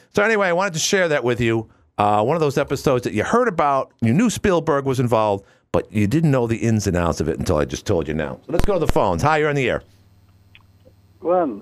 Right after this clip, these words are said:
Speaker 2: you, uh, were talking about the f-, film there. I recall as a kid,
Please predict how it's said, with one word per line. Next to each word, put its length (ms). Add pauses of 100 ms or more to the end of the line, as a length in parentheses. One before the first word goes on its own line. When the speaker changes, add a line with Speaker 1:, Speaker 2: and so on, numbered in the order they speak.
(160)
Speaker 2:
you, 400
uh, 240
were 180
talking 300
about 220
the 80
f-, 40 (260)
film 280
there. 260 (480)
I 140
recall 840
as 60
a 80
kid, 480